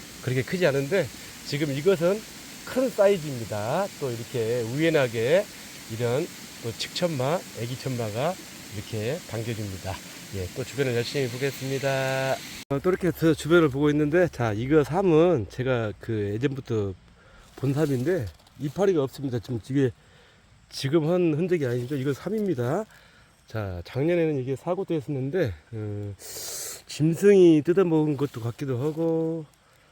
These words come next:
글쎄요, 이게 왜 이런 현상이 벌어졌을까요? 자, 이-, 이게 지금 나이가 어려서 제가 그때 삼을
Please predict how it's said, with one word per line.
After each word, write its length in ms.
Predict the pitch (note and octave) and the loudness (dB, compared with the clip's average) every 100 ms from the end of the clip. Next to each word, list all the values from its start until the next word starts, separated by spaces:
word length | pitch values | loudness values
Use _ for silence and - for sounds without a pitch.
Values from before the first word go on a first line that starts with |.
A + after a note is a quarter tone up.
| _ _ _ _ _ | _ _ _ _ _
글쎄요, 460 | - A#2+ - C#3 A#2 | -16 -14 -2 0 2
이게 180 | A2 B2 | 0 -2
왜 420 | A2 A2 D#3 D#3+ | -2 0 0 0
이런 200 | B2+ C3+ | 0 -2
현상이 300 | C3+ C#3+ A#2 | -2 -2 -2
벌어졌을까요? 760 | G2+ A2+ G#2+ - - G2 G2+ B2 - - - | -2 -2 -4 -8 -6 -4 -4 -8 -14 -20 -8
자, 440 | A2 G2+ F#2+ F2+ E2+ - _ _ _ _ _ _ _ _ - | -2 -2 -2 -4 -8 -18 _ _ _ _ _ _ _ _ -14
이-, 140 | G#2+ G2+ - | -14 -14 -12
이게 240 | C3 B2 | -6 -4
지금 240 | G#2 A2+ G#2 | -4 -6 -2
나이가 360 | G#2 C3 C3 | 0 2 4
어려서 380 | A2+ C3+ A#2+ B2 | 6 6 6 2
제가 520 | G#2 A2 G#2+ A2 G#2+ F#2 | 2 0 2 2 0 -2
그때 180 | F#2 | -6
삼을 320 | A2 C3+ C3+ | -4 0 0